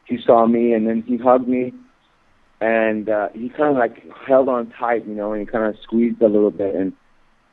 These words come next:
and I, and I just, yeah, I got really choked up, and I started, I, I was crying, and, and, and it was just really, um, I fe-, I mean, I kinda feel it right now in my heart, you know, it's just like,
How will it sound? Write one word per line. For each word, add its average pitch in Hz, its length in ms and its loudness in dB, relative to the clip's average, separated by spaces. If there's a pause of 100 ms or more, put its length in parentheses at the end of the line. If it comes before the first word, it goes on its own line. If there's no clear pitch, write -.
and 110 140 4
I, 104 140 2 (100)
and 113 140 -4
I 110 200 -4 (220)
just, 113 180 -10 (160)
yeah, 113 160 2
I 113 60 0
got 120 240 2
really 117 180 -14
choked 117 320 -4
up, 117 300 -2
and 98 160 -12
I 95 120 -12
started, 101 380 -10
I, 95 100 -8
I 95 160 -10
was 101 180 -18
crying, 110 440 -2
and, 92 140 -4
and, 101 320 -4
and 92 340 -2 (140)
it 113 120 6
was 123 140 4
just 214 180 2 (100)
really, 131 580 4 (1500)
um, 101 520 -2 (460)
I 110 140 -2
fe-, - 120 -2
I 110 60 0
mean, 135 140 6
I 123 80 0
kinda 127 260 -4
feel 135 160 0
it 110 80 -6
right 113 180 -2
now 120 200 -8
in 107 80 -10
my 104 160 -10
heart, 104 280 -8
you 104 120 -10
know, 107 160 -6
it's 104 180 -10
just 123 240 -6
like, 107 260 2